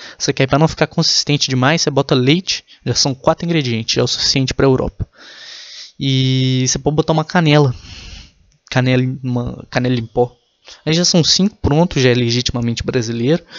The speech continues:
Continua feio, mas continua gostoso.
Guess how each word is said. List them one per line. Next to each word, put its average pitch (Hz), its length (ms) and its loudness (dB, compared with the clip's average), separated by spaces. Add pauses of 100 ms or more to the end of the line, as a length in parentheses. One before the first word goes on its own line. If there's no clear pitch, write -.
(280)
Continua 123 380 2
feio, - 540 -2 (360)
mas 131 140 -4
continua 131 340 0
gostoso. 135 580 0